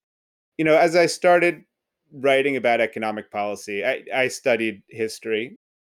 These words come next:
I, I find that lens to be really helpful in understanding the world. And, you know, I, I started reading about the history of economic policy. I, I was interested in understanding how the rules that we lived under had, had been shaped and, and had come into place. And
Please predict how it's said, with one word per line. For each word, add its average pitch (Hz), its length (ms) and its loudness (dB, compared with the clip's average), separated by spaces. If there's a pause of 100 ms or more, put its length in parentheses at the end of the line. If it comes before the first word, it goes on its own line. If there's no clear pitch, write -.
(220)
I, 101 380 -4
I 107 120 -4
find 101 420 -4
that 104 220 -2
lens 101 480 -4
to - 100 -20
be 107 100 -6
really 101 240 -2
helpful 104 380 -6
in 98 80 -8
understanding 101 640 -8
the 95 100 -8
world. 98 400 -4
And, 104 240 -8 (560)
you 131 80 -2
know, 127 80 2
I, 135 220 2
I 143 60 4
started 151 420 2
reading 135 380 0
about 107 340 -2
the 110 80 -4
history 117 360 -4
of 107 80 -2
economic 104 520 -8
policy. 113 400 -4
I, 92 140 -8 (120)
I - 40 -6
was 101 140 -6
interested 110 460 -8
in 110 100 -6
understanding 104 840 -4 (400)
how 131 260 2
the 120 140 -4
rules 110 400 0
that 113 140 -2
we 120 100 -2
lived 120 260 0
under 107 300 2
had, 110 220 0 (100)
had 110 220 -4
been 107 180 -2
shaped 110 420 -2
and, 101 260 -6 (160)
and 104 160 -8
had 101 140 -10
come 107 200 -2
into 101 180 -8
place. 107 400 -4
And 107 180 -4